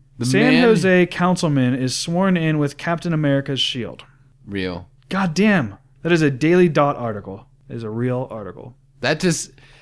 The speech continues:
Speaker 1: it sounded really cool, so I just said real.
Speaker 2: Jaws of death used to stuff woman into burning car.
Speaker 1: That's gotta be fake.
Speaker 2: That is a,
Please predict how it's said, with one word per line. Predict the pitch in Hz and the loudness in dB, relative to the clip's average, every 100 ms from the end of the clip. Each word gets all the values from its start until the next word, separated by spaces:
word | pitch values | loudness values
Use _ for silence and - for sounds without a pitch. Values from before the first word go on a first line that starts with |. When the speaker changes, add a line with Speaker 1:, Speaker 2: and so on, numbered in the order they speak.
| _ - | _ -4
Speaker 1:
it | 143 | -2
sounded | - 135 143 147 | 0 0 0 2
really | 147 147 | 2 2
cool, | 135 139 143 | 2 0 0
so | 135 120 | -2 -4
I | 110 113 110 | -2 -2 -4
just | 107 101 - _ _ | -6 -10 -12 _ _
said | - - 101 95 | -20 -12 -10 -10
real. | 95 92 90 - _ _ _ _ | -10 -10 -10 -14 _ _ _ _
Speaker 2:
Jaws | - 156 196 202 | -2 2 2 2
of | 180 | 0
death | 160 170 175 | 2 0 0
used | 160 151 143 - | 0 0 0 -6
to | 143 | -8
stuff | - 156 151 | -4 -2 -2
woman | 156 143 135 | -2 0 2
into | 135 135 147 | 0 0 -4
burning | 127 123 123 113 | -2 -2 -2 -4
car. | 110 69 - _ _ _ _ - | -8 -12 -16 _ _ _ _ -16
Speaker 1:
That's | 110 - | -14 -10
gotta | 110 104 | -8 -8
be | 87 | -10
fake. | - 92 87 _ _ | -10 -10 -12 _ _
Speaker 2:
That | 123 | -4
is | |
a, | 123 | -2